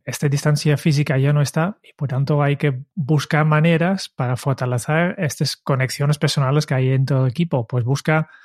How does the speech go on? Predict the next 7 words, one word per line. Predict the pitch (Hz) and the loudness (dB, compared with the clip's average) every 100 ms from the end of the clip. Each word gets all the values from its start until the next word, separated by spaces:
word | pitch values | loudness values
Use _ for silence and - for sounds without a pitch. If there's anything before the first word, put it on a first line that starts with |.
| - _ | -20 _
espacios | - 139 156 143 | -6 -4 0 2
de | 160 | 2
interacción, | 147 139 123 160 170 160 143 131 | 0 -2 -2 0 2 2 0 0
busca | 147 - | -2 0
la | 139 | -2
frecuencia | - 127 147 143 143 | -2 -2 -2 -2 -4
correcta | - 135 170 - 165 165 | -4 -4 -4 0 0 0